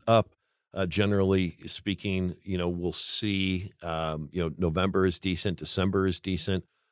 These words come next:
I think there are a lot of headwinds that we have to look out for. Uh, our job is to try to convey to listeners who are not a hundred percent certain that their portfolio could handle a market shock.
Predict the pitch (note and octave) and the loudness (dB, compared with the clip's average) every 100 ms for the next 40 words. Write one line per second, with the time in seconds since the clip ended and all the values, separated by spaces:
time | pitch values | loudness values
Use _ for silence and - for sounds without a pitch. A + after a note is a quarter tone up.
0 | _ F2+ F2+ F2+ G2 F2 - - F#2 F2+ | _ -2 0 0 0 -2 -2 -2 2 2
1 | F#2 - F2 E2+ D#2+ D2 - G#2+ G2 G2 | 2 0 0 0 0 -2 2 2 4 2
2 | F#2 F2 - F2 F2+ E2+ F2 F2+ E2+ - | 2 -2 -4 -2 -2 -2 -2 -2 -2 -6
3 | - - F2+ F2 D#2+ - D#2+ - D2 - | -12 -4 0 0 -2 -2 -4 -2 -6 -6
4 | - G#2 A2+ B2+ C3 _ _ _ - F2+ | 0 4 6 4 0 _ _ _ -8 -2
5 | D#2+ D#2+ F#2 G2 F#2 G2 F2+ F2+ F2+ F2 | -2 0 2 2 2 2 4 4 4 0
6 | - F#2 E2 E2 - - - - F#2 D#2+ | -2 2 2 2 0 -4 -8 -4 -2 0
7 | F#2+ F#2 F2+ F2 D2 F2+ F2 F2+ - - | 0 0 0 -4 0 2 4 2 -2 -4
8 | E2 F2 G2+ - F#2+ F2 - E2+ F2 E2+ | 0 2 2 0 -2 -2 -2 -2 0 0
9 | E2 - A#2 A#2+ - F2+ G2+ E2 - - | -2 -2 0 0 -4 -6 -6 -6 -4 -2
10 | F#2 - E2 D#2+ _ _ _ _ - F2+ | -2 0 -2 -2 _ _ _ _ 0 2
11 | G2 F2 - F#2+ - G2+ F#2 F2+ E2+ - | 2 0 0 -6 -2 0 4 2 0 -2
12 | D#2+ - F#2 F2+ F2 E2+ E2 D#2 - - | -4 -2 0 2 2 2 -2 -4 -8 -4
13 | - E2+ F2+ G#2 | -2 0 -2 -4